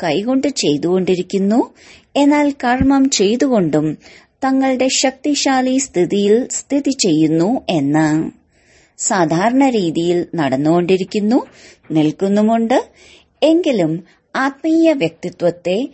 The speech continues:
ദൂരെ നിന്ന് തന്നെ അനുഭവപ്പെടുന്നു. എങ്ങനെയാണോ ലോകത്തിലെ വ്യക്തിത്വം ആകർഷിക്കുന്നത്, അതേപോലെ താങ്കളുടെ ആത്മീയ വ്യക്തിത്വം,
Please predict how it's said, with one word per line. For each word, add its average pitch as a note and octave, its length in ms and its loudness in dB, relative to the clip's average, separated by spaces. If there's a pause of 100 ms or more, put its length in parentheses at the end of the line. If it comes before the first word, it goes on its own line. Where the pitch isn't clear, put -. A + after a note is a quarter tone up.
(240)
ദൂരെ D4+ 420 2
നിന്ന് C#4+ 460 -2
തന്നെ D3 320 -6 (200)
അനുഭവപ്പെടുന്നു. E3 1040 -4 (760)
എങ്ങനെയാണോ D4 760 2
ലോകത്തിലെ A#3 680 -2
വ്യക്തിത്വം G3+ 840 -6
ആകർഷിക്കുന്നത്, F#3 960 -2 (840)
അതേപോലെ A#3+ 840 0 (360)
താങ്കളുടെ B3+ 600 -4
ആത്മീയ C#4 560 0
വ്യക്തിത്വം, E3+ 760 -6